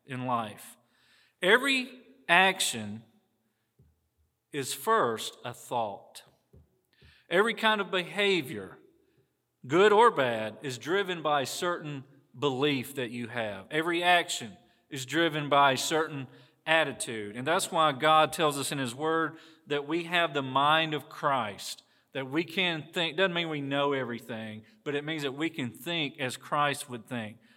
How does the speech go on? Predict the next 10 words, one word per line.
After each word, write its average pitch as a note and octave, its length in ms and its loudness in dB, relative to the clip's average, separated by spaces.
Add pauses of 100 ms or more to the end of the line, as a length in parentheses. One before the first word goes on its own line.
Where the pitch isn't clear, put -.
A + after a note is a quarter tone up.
(160)
We D#3 120 -2
can C#3 160 -4
see F#3 340 0
things C3 440 -6
the B2+ 120 -8
way B2 220 -4
he D3 180 -8
would A#2+ 180 -8
see A#2 260 -8
them. G#2+ 200 -12